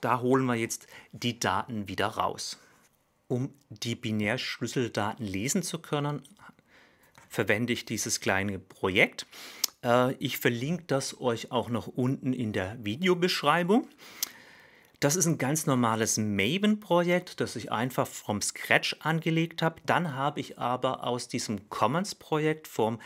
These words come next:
C W A-Server die Schnittstellenbeschreibungssprachen, äh, die Proto-Dateien kopiert, von,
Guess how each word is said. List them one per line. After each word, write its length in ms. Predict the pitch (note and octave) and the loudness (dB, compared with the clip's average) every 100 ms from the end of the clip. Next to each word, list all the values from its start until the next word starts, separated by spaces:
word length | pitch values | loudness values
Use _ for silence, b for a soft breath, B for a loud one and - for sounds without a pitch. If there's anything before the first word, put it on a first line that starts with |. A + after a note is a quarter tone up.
| B - | B -4
C 320 | - A#2 G#2+ | 0 0 2
W 160 | G#2+ - | 0 0
A-Server 840 | G2+ B2+ D#3+ - C#3+ C#3+ C#3+ C#3+ B B B - | 2 2 2 2 4 4 2 -2 B B B -4
die 80 | B2 | 0
Schnittstellenbeschreibungssprachen, 2750 | - C#3 E3+ - C#3+ B2+ A#2+ A2+ - G2+ G#2+ G#2+ A#2 A2+ - - - - - - - - G2+ G#2+ A#2+ C#3+ D3 B B B | 2 2 2 2 4 4 2 0 0 2 2 2 -2 -2 -6 -14 -18 -20 -20 -8 -6 0 6 6 4 -4 -8 B B B
äh, 260 | - A#2 A2+ | 0 4 4
die 120 | A2 | 0
Proto-Dateien 1300 | G#2 - A2+ D3+ C3+ A2+ G#2 F#2+ - G#2 F#2+ G2+ A2+ | -6 -2 2 2 2 0 0 0 2 2 2 2 0
kopiert, 580 | - A#2+ - D3+ E3 - | 0 -2 0 0 0 0
von, 380 | A#2 G#2+ A2+ | 0 -2 -4